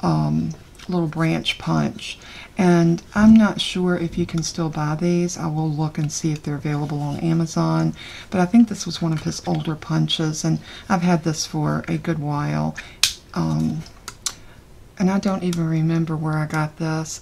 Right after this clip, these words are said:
I don't know if it was eBay or, um, Amazon or where, but I've had it for a good while now, so I'm not sure if it's still available, but like I said, I will definitely check.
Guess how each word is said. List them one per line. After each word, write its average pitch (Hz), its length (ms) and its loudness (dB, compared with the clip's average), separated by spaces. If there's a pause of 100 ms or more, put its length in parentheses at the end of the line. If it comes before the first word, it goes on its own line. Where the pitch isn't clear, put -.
I 175 80 -2
don't 160 140 0
know 165 80 0
if 156 140 -6
it - 80 -8
was - 320 -8
eBay 170 640 0
or, 143 440 -2 (460)
um, 143 480 0 (680)
Amazon 156 800 2
or 151 100 -4
where, 151 520 -2 (280)
but 165 120 2
I've 160 160 2
had 160 220 2
it 160 80 -2
for - 140 -6
a 147 60 -2
good 147 180 -2
while 151 340 0
now, 151 280 2
so 156 300 0 (280)
I'm 220 100 12
not 208 220 10
sure 190 160 2
if 185 100 -4
it's - 120 -6
still 185 180 0
available, 160 420 0
but 156 140 -8
like 170 240 -2
I - 20 -4
said, 160 240 -4
I 156 120 0
will 147 120 -4
definitely 156 460 -4
check. - 480 -8